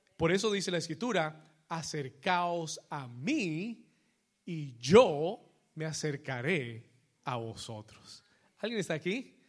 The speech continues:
Por eso él dice, "Acercaos a mí y yo me acercaré a vosotros". Y Pedro nos dice, "Acerquémonos a Él".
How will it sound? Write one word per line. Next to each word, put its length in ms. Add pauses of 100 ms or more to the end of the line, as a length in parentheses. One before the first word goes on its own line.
(1080)
Por 160
eso 200
él 100
dice, 720
"Acercaos 1200 (100)
a 160
mí 920 (500)
y 320
yo 580
me 120
acercaré 680
a 80
vosotros". 880 (1300)
Y 80
Pedro 380
nos 240
dice, 640 (280)
"Acerquémonos 1300
a 160
Él". 40